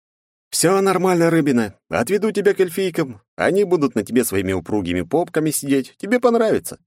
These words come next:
Поздравляем! Вы участвовали в ритуальной охоте Укротителей Ветра. Манта-ветеран приручена. Поздравляем! Вы в первой десятке тех, кто смог свершить это. Награда.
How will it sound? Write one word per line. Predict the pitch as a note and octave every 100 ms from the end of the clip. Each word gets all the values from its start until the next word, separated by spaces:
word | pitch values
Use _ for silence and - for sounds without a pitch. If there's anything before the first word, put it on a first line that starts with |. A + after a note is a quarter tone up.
| _ _ _ _ _ _ _ _ _ _
Поздравляем! | G#2 G#2+ C3+ E3+ F3+ C3 C2+ - _ _ _ _
Вы | D#3+ G3
участвовали | F3 F3+ E3+ D#3 D3
в | C#3
ритуальной | G2 G2 F2 F2 E2+
охоте | D#2 G#2+ B2 D#3+ D#3+
Укротителей | - - G2 F#2+ F2+ G#3+ B3+
Ветра. | D#3 - D2 - _ _ _ _ C3
Манта-ветеран | D#3+ E3 D3+ B2 G#2+ F2+ F#2+ F#2
приручена. | - C#3+ E3+ D#3 D2 B1+ - _ _ _ _ _ _
Поздравляем! | G#3 F#3 E3+ D3+ D#2+ C#2 C2 _ _ -
Вы | C#3
в | C#3+
первой | A#2+ G#2 F#2+
десятке | F2 F2 D#2+ D#2
тех, | F#2 A#2+ C3 _ -
кто | C3
смог | - G2+ G#2
свершить | - C#3 C#3 G3+ -
это. | - C#2 C#2+ _ _ -
Награда. | - F#3 F2 D#2+ C#2